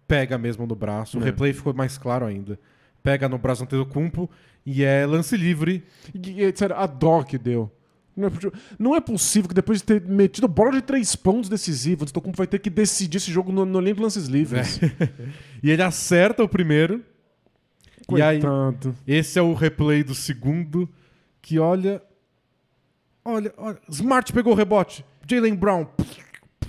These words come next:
Speaker 1: os dois pegam, a bola sobra pro Bobby Portis. E eles viram o jogo, em vez de empatar com o lance livre do Antetokounmpo. Tipo, tudo que a gente falou,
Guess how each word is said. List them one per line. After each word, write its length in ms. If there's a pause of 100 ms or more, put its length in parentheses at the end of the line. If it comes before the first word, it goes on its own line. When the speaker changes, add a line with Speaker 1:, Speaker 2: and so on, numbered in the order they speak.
(200)
Speaker 1:
os 160
dois 260
pegam, 380
a 40
bola 200
sobra 280
pro 120
Bobby 220
Portis. 540 (1120)
E 80
eles 180
viram 880
o 160
jogo, 680
em 120
vez 220
de 60
empatar 540
com 120
o 20
lance 300
livre 300
do 80
Antetokounmpo. 760 (1400)
Tipo, 200
tudo 380
que 80
a 40
gente 200
falou, 400